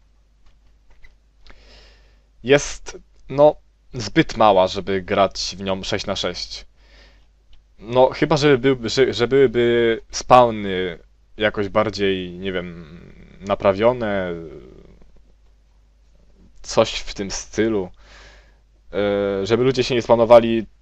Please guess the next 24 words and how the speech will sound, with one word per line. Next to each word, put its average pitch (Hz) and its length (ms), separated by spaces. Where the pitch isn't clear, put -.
tuż 127 200
przed 101 260
wrogiem, 104 420
coś 110 160
w - 40
tym 107 120
stylu, 104 300
okej, 98 280
dobra. 98 320
To 110 80
wtedy 151 180
ta 147 100
mapa 127 200
by 113 80
była 113 180
naprawdę 107 400
świetna. 82 380
Ale 139 280
że 104 320
spawny 131 400
są 110 280
tuż 139 160
za 123 120
plecami 120 540